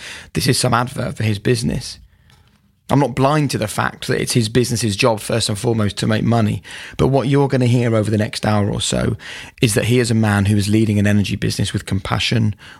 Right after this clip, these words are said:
with heart, and with understanding. And so much more needs to be done, not just by people like Greg and the energy industry, but by the government, so much more. People are gonna really struggle this winter. But I also want you to hear him talk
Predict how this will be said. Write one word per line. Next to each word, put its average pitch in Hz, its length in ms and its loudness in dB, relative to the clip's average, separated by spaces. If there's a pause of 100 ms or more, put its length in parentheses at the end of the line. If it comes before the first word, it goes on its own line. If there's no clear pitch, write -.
(140)
with - 100 -4
heart, 101 480 0 (320)
and 101 160 2
with 101 80 4
understanding. 104 640 -2 (540)
And 113 200 2
so - 240 4
much 113 240 0
more 107 120 2
needs 98 240 0
to - 80 -12
be - 100 -4
done, - 280 -4 (500)
not 117 140 4
just 123 220 -4
by 104 280 2
people 107 320 0
like 98 180 2
Greg 98 380 0
and 98 120 2
the 98 120 -2
energy 98 320 2
industry, 95 360 0
but 110 140 -4
by 95 140 -2
the 95 80 -2
government, 98 500 -2 (260)
so - 300 0
much - 300 0
more. - 220 -6 (560)
People 120 220 2
are 110 40 2
gonna 101 180 2
really 98 300 2
struggle 101 380 -2
this 107 180 -4
winter. 110 320 -4 (340)
But - 80 2
I 117 140 4
also 120 280 0
want 113 280 0
you 113 100 0
to - 140 -2
hear 110 340 0
him 98 260 0
talk - 380 -4